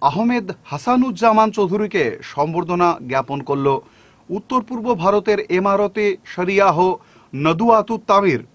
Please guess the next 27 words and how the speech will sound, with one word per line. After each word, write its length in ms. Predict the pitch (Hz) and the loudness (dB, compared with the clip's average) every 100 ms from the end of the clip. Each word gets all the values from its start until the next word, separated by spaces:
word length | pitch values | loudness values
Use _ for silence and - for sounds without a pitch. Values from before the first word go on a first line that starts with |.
| - | -18
শনিবার 500 | - 160 180 170 151 - - | -4 0 2 4 2 -2 -14
স্থানীয় 540 | - - 156 190 220 214 | -20 -8 -4 -2 -2 0
ইলোরা 280 | 196 208 185 | 2 2 2
হেরিটেজে 500 | 190 190 202 180 185 | 0 -2 -4 -2 -4
এক 100 | - | -4
সংক্ষিপ্ত 480 | 175 180 220 - | -8 -6 -10 -8
সভার 400 | 196 - 147 160 | -6 -4 -2 0
মাধ্যমে 440 | 165 160 151 175 135 - - - - | 0 0 -2 -2 -4 -8 -20 -20 -2
আহমেদ 440 | 147 165 208 220 | 2 4 4 2
হাসানুজ্জামান 720 | 160 180 226 226 226 226 220 220 | 2 0 0 -2 0 2 2 2
চৌধুরীর 420 | 202 180 202 196 | -2 -4 -4 -2
হাতে 220 | 170 190 | -2 -4
শংসাপত্র 580 | 175 165 156 156 147 147 | -6 -6 -6 -8 -8 -10
তুলে 260 | 143 143 143 | -6 -4 -2
দেন 160 | 147 | -4
সংগঠনের 520 | 139 131 131 131 127 | -4 -6 -6 -6 -8
কর্মকর্তারা। 680 | 120 117 117 117 113 123 123 - - - _ | -4 -4 -4 -6 -6 -2 -2 -4 -14 -20 _
পরে 180 | - 208 | 0 2
নিজস্ব 460 | 208 208 226 - 247 | 2 2 -2 -4 -4
প্রতিক্রিয়া 480 | 220 220 208 226 208 | -4 -6 -6 -2 0
ব্যক্ত 260 | 190 - | -2 -4
করতে 320 | 208 202 214 | -4 -2 -4
গিয়ে 180 | 185 196 | -2 4
আহমেদ 400 | 180 165 196 196 | 4 2 -2 -2
হাসানুজ্জামান 720 | 160 165 220 214 190 208 202 | -2 -2 -2 -4 -4 -4 -4
চৌধুরী 320 | 190 180 180 180 | -4 -4 -2 -2
বলেন, 380 | 147 120 110 | 0 -2 -4